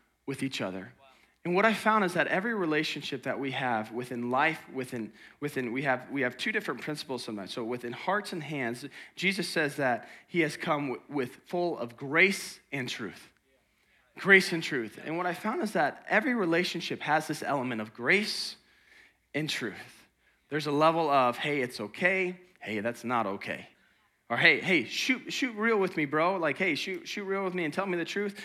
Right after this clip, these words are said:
Versus, "Hey, I know we all have our faults, so hey, you can shoot with me and I'll, I'll still forgive you. We're all cool. We're fine with that." What I find with that, within every grace, grace without truth, what happens with grace without truth leads to,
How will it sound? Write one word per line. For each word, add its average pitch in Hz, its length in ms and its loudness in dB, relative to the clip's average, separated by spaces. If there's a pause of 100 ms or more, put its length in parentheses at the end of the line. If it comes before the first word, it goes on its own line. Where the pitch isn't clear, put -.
(160)
Versus, 143 220 -4 (140)
"Hey, 208 120 2
I 147 60 8
know 170 140 2
we 160 140 2
all 151 140 4
have 143 180 4
our 127 80 2
faults, 151 360 -4
so 196 80 -6
hey, 202 140 -2
you 123 180 -4
can 175 140 -8
shoot 160 240 -6
with 147 220 -6
me 160 100 -6
and 147 100 -4
I'll, 131 220 -2
I'll 135 60 -6
still 143 220 -8
forgive 131 300 -6
you. 143 140 -6
We're 123 80 -6
all 123 220 -6
cool. 143 160 -4
We're 135 120 -8
fine 131 200 -6
with 120 120 -8
that." 143 220 -2 (300)
What 180 80 2
I 175 80 4
find 330 240 0
with 190 120 -4
that, 147 220 4
within 143 220 -4
every 190 240 -2
grace, 165 400 -2 (120)
grace 208 400 2
without 165 400 0
truth, 107 400 -8 (720)
what 160 160 -2
happens 190 380 -2
with 156 160 -6
grace 156 260 -4
without 139 300 -2
truth 123 320 -6
leads 120 320 -2
to, 117 340 -6